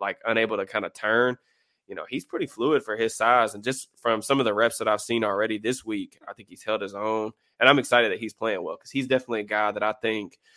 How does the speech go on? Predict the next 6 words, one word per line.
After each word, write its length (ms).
um, 380
probably 340
will 140
end 160
up 140
going 340